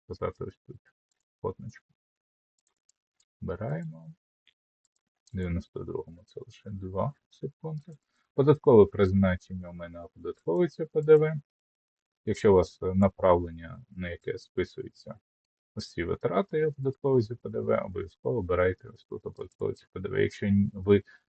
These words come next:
не платник П Д В, тоді завжди обирайте ось, не податковується будь-яка госдіяльність. Призначення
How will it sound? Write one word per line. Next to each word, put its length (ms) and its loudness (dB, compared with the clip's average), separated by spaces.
не 260 6
платник 440 2
П 140 2
Д 160 6
В, 220 6
тоді 840 2
завжди 440 -4
обирайте 680 0
ось, 360 -14
не 180 -6
податковується 760 4
будь-яка 440 4
госдіяльність. 840 -8
Призначення 1080 4